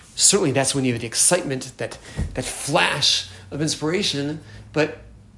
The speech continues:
not only did I get the gift then, I still have the gift now. How much more I should be appreciative. That message of Hayom, bring it back as if it's today. And he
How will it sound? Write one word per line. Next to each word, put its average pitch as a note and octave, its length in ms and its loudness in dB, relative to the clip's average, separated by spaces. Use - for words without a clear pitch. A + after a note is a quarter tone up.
not C#3 300 -2
only G#3+ 300 0
did C#3+ 140 -8
I C3 40 -10
get - 200 -8
the C3+ 60 -8
gift C3 240 -8
then, D#3 440 -6
I - 40 -10
still - 220 -4
have C#3 180 -2
the C3+ 60 -6
gift A2+ 200 -6
now. C3 460 -4
How D#3 120 -4
much D#3 180 -4
more D3 520 0
I - 40 -10
should - 160 -4
be A#2+ 60 -6
appreciative. G#2+ 640 -10
That C#3 160 -4
message E3 380 0
of C#3 120 4
Hayom, C3 680 -2
bring F#3 440 -2
it - 320 -6
back D#3+ 280 -2
as C3+ 120 -2
if D3 100 -6
it's - 160 -2
today. C#3 440 0
And B2 140 -2
he C3 260 0